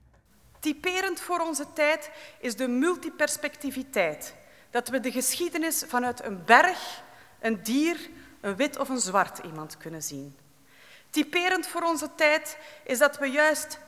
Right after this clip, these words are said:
niet allemaal met leden ogen zitten kijken naar de ondergang, maar dat er kampen zijn van activisten en ontkenners. Typerend voor onze tijd is de psychologie die zich kenmerkt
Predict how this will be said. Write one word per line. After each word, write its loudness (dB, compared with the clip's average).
niet 4
allemaal 6
met -2
leden -2
ogen 0
zitten -6
kijken 0
naar 0
de -6
ondergang, 2
maar 2
dat 2
er -4
kampen 10
zijn 0
van -2
activisten 0
en 2
ontkenners. -2
Typerend 2
voor -4
onze -2
tijd 2
is 2
de 2
psychologie 0
die -4
zich -4
kenmerkt 4